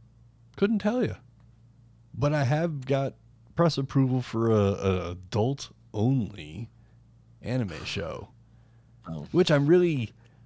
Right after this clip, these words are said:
Speaker 1: skeptical about going to because somebody told me that there's a lot of furries that go to those things, and I don't know. I don't know if my brain can handle sexual furries.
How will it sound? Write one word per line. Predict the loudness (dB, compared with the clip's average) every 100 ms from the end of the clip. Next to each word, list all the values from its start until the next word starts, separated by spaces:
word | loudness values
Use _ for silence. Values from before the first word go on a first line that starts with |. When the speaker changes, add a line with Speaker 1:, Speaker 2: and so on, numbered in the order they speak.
| -14
Speaker 1:
skeptical | -10 -4 -2 0 2 2 2 0 -6 -2
about | 0 2
going | 2 4 4 4
to | 2 0
because | 2 2 2 0 -4 -10 _ -20 -20 -18
somebody | -4 0 2 2 2
told | 0 -2 0
me | -2 -2 -6 _ -20 -20 -20 -20 -14
that | -12 -8
there's | -8 -6
a | -6
lot | -4 -2 0 2 2 2 0
of | 2
furries | 4 4 4 0
that | -4
go | 0 0
to | 2
those | 2 0 0
things, | 0 2 2 0
and | -2 -6 -16 -20 -20 _ -6
I | 0 2
don't | 2 2
know. | 2 4 2 -2 -12 -20 -20 -20 -8
I | -4
don't | -2 0
know | 0
if | 0
my | 0
brain | 0 0 4 4 2
can | 0 -2
handle | -2 2 2 4 2 -2 -6 -20 -20 -20 _ -20 -20 -20 -20 _ _ _ -20
sexual | -18 -6 -2 -2 0 0 0
furries. | 0 0 -2 -10 -16